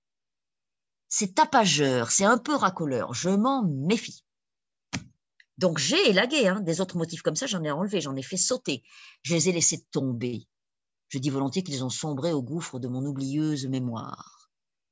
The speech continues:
Et ceux qui ont résisté, qui sont restés présents dans mon esprit,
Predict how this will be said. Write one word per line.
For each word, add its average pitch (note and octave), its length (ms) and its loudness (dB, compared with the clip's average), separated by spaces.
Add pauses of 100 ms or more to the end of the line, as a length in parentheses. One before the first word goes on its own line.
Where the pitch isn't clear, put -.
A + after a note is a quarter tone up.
(420)
Et D#3 100 0
ceux - 480 2 (1160)
qui F3+ 180 0
ont C#3 260 0 (880)
résisté, - 600 0 (400)
qui C3+ 100 -6
sont B2+ 160 -2
restés F#3+ 460 0
présents F3 360 0
dans A#2+ 100 -2
mon A#2 80 -4
esprit, C4 400 -2